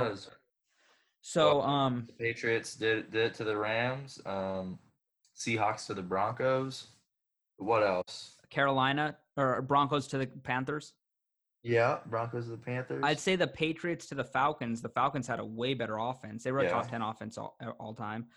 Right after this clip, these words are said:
Speaker 2: Um, I guess the only anomaly there is the Patriots beating the Seahawks in two thousand fourteen, although the Patriots defense that year was
Speaker 1: Yeah.
Speaker 2: really good. They had Browner and Revis, and everybody was playing out of their mind. Uh,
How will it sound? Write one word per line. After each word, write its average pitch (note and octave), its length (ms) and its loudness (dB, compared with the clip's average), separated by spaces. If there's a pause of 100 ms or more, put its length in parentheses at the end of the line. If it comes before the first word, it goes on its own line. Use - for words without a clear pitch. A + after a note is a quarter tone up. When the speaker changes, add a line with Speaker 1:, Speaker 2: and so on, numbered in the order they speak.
(380)
Speaker 2:
Um, A#2 540 0
I C#3 100 2
guess E3+ 220 0
the D#3+ 140 2
only D3+ 300 0
anomaly C3 480 2
there A2+ 460 0
is A2+ 320 -6
the A#2+ 100 -6
Patriots A#2 540 -6
beating A2 340 -6
the G#2 300 -8 (280)
Seahawks A2+ 440 -4
in A2 80 -6
two A#2 100 -6
thousand G#2+ 200 -6
fourteen, A2+ 520 -8
although C3 300 0
the B2+ 80 0
Patriots C3 440 -2
defense A#2 380 -4
that A#2 220 0
year A2 120 -6
was G#2+ 140 2
Speaker 1:
Yeah. G#2 80 -6
Speaker 2:
really G2+ 160 -10
good. G#2 240 -8
They A#2 100 -4
had A#2+ 180 -4
Browner A2+ 420 -2
and G#2+ 100 -8
Revis, A2 580 -8
and G#2+ 240 -12 (340)
everybody A2+ 280 -4
was - 80 -12
playing G#2 220 -8
out F#2+ 100 -6
of G2 60 -10
their F#2 200 -10
mind. G#2+ 380 -8 (100)
Uh, G#2+ 260 -6